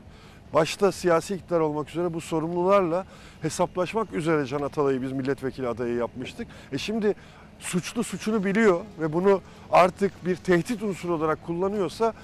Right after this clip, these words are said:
Can Atalay'ı da hapiste tutmak için elinden gelen her şeyi yapacaktır. Ama biz buna teslim olmayacağımızı ilk günden bugüne söyledik. Evet, burada dünden beri gördüğümüz bütün Hataylı yurttaşlar aynı şeyi söylüyoruz. Bu iktidar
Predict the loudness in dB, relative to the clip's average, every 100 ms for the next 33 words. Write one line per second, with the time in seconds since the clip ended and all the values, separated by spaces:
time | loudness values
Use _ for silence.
0 | -18 -2 2 2 2 2 2 2 -2 -6
1 | -10 -10 -10 -6 -4 -4 -4 -2 0 0
2 | 0 0 0 0 0 -2 -2 -2 -4 -4
3 | -8 -14 -16 -18 -2 2 2 0 -6 -16
4 | -10 -8 -8 -14 -2 0 2 0 -2 -2
5 | 0 0 0 0 0 -2 -6 -6 -2 -2
6 | -2 -8 -4 -2 -2 -4 -4 0 2 0
7 | -4 -6 0 -2 -2 -10 -18 -4 -2 2
8 | 2 2 0 0 0 -2 -4 -6 -2 -2
9 | 0 -2 -2 -4 -4 -4 0 0 0 -2
10 | -6 -4 -6 -6 -8 -12 -18 -20 -14 -10
11 | -6 -6 -2 2 2